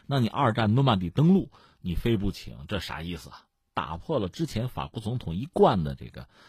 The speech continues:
这个惯例，那你想办法去解决问题吧。但是我们刚才分析，法俄走近有它的必然性。那从美国这个角度，特朗普说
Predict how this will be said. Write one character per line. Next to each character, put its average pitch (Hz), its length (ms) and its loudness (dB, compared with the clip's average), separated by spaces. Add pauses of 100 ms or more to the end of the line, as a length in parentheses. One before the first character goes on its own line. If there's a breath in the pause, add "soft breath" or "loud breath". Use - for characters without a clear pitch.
(280 loud breath)
这 - 80 -10
个 165 80 0
惯 160 340 2
例， 226 160 -12 (200)
那 127 200 0
你 107 140 2
想 80 200 -4
办 87 160 -4
法 73 140 -10
去 76 140 -10
解 67 180 -12
决 71 100 -14
问 78 200 -10
题 - 200 -20
吧。 - 180 -20 (540)
但 139 140 -4
是 113 80 -2
我 80 180 -4
们 80 120 -6
刚 101 120 0
才 107 120 -4
分 113 180 -6
析， 104 120 -6
法 69 340 -4
俄 71 260 -6
走 - 300 -4
近 123 260 -4
有 - 160 -14
它 101 100 -10
的 123 120 -6
必 - 140 -10
然 98 200 -8
性。 - 200 -14 (340 soft breath)
那 220 120 -2
从 240 160 0
美 92 200 0
国 87 140 0
这 170 80 0
个 151 80 0
角 85 140 -4
度， 104 100 -6
特 156 120 -4
朗 160 140 0
普 107 80 -6
说 143 160 -6